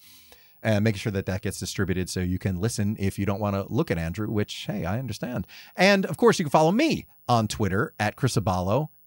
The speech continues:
and on Instagram at Chris Sells Out, like I said before. And please follow the show at Cape Pod on TikTok, lest we forget,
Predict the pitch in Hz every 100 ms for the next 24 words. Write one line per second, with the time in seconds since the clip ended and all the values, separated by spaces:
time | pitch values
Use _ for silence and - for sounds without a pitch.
0 | 107 101 95 98 120 117 - 98 92 95
1 | - 107 - - 95 87 87 87 - 82
2 | 85 - 85 80 - 185 - - - 151
3 | - 247 170 185 160 139 - 127 117 117
4 | - _ _ _ _ 143 180 - 143 127
5 | - 107 92 87 - 104 101 92 - 262
6 | - 127 127 - 107 95 113 95 98 101
7 | 120